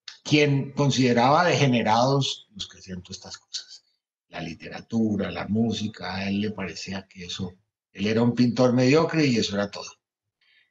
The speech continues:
en materia artística. Entonces, ahora, este es un fenómeno que, entonces, que tuvo un tie-, una, una definición en el tiempo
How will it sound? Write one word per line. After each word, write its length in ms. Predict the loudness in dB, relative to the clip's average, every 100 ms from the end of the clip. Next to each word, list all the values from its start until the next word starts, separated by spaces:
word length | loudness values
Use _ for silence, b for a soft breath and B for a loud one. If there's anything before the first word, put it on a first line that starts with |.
| _
en 420 | -2 0 0 -2 -8 _
materia 400 | -6 -6 -2 -2
artística. 540 | -2 2 0 0 -14 -16 -20 _
Entonces, 920 | -6 0 2 4 4 2 -6 -16 -20 _ _ _
ahora, 220 | 0 2
este 160 | 2 4
es 60 | 4
un 120 | 4
fenómeno 500 | 4 4 4 2 2
que, 80 | 0
entonces, 260 | 0 0
que 100 | 0
tuvo 320 | 2 2 4
un 140 | 4 4
tie-, 240 | 4 4
una, 340 | 4 4 2 2
una 200 | 2 4
definición 500 | 2 2 0 0 2
en 100 | 2
el 140 | 2
tiempo 600 | 2 2 2 -2 -6 -8